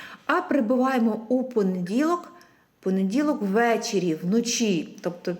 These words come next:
пізно вночі, в понеділок ви будете також у Львові. Це залежить від того, звичайно, як про-, пройдете кордон. Отже, виїзд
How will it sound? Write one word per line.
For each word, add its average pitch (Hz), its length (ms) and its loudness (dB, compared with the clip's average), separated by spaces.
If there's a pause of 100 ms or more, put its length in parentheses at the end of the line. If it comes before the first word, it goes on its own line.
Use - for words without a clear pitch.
пізно 247 340 0
вночі, 196 500 0
в 311 200 -10
понеділок 196 600 -2
ви 208 140 -2
будете 220 360 -2
також 196 440 -6
у - 40 -4
Львові. 254 320 0 (520)
Це - 140 -12
залежить 262 320 -2
від 214 160 -6
того, 220 240 -4
звичайно, 208 500 -4
як 196 180 -8
про-, 185 200 -12 (100)
пройдете 180 440 -2
кордон. 175 420 -8 (600)
Отже, 240 400 0 (440)
виїзд 294 520 2